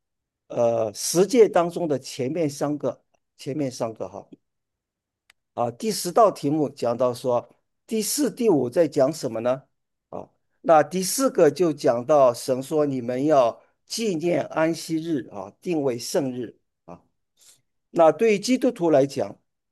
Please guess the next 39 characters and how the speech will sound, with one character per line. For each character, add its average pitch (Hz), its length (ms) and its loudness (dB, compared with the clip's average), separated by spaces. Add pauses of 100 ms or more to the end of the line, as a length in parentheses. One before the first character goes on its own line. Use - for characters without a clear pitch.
(520)
呃， 101 380 -8 (140)
安 202 240 2
息 196 280 -4
日 185 240 0
意 208 160 -4
味 180 160 2
着 143 140 -6
什 113 220 -10
么 104 120 -6
呢？ 113 220 -8 (100)
安 185 220 2
息 185 200 -6
日， 180 220 2
他 143 160 -4
说 143 200 0
这 165 220 0
一 165 140 0
天 160 260 -4
呢， 156 120 -2
我 127 200 0
们 127 260 -2
在 135 420 0 (280)
公 233 240 6
共 208 240 6
私 208 280 -2
下 202 200 2
的 143 120 2
场 117 420 -6
合 123 300 -2
来 120 240 -2
敬 151 280 -2
拜 - 180 2
上 123 300 -4
帝 120 180 -12
哈， 98 200 -14 (320)
放 208 320 2
下 156 320 4
日 202 260 2
常 131 520 -8